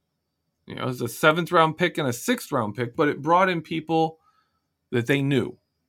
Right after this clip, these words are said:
You know, you bring in people you are familiar with, people you know,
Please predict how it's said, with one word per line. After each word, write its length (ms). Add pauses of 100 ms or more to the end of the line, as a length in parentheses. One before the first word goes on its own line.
(160)
You 140
know, 100
you 240
bring 400
in 160
people 640 (360)
you 300
are 100
familiar 440
with, 200
people 360
you 260
know, 560